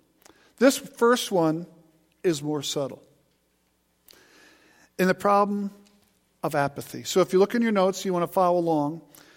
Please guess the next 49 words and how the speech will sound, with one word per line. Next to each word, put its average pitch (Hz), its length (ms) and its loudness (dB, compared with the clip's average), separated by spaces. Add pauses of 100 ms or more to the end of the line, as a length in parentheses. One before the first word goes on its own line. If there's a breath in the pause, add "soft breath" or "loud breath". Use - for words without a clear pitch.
(140 soft breath)
you're 196 140 2
gonna 202 100 2
see 220 200 -4
that 208 280 0
there's 202 240 -2
a 196 60 -2
problem 220 500 0
at 175 140 -2
times, 175 440 -4
and 180 140 -4
that's 180 220 -4
a 175 40 -8
problem 180 760 -4 (360)
of 160 140 -8
apathy. 170 680 -6 (540)
I 220 100 4
think 233 220 2
I 214 100 2
just 202 200 0
kinda 202 280 2 (420 loud breath)
wrote 202 200 6
this 196 240 0
kind 196 240 2
of 180 80 0
description 190 540 -2
here. 190 120 6
It 185 60 8
says, 196 220 0
"The 220 80 -2
big 254 200 4
issue 240 440 0
is 208 240 4
not 247 180 4
that 220 140 2
these 214 220 -4
people, 208 600 2 (680 soft breath)
is, 190 160 4
is, 180 360 2 (400)
the 202 140 -4
big 269 260 4
issue 214 440 4
here 185 340 4
is 202 220 2
that 202 160 4
these 254 180 2
people 226 320 0
still 302 320 -2
love 262 240 0
God, 135 280 -10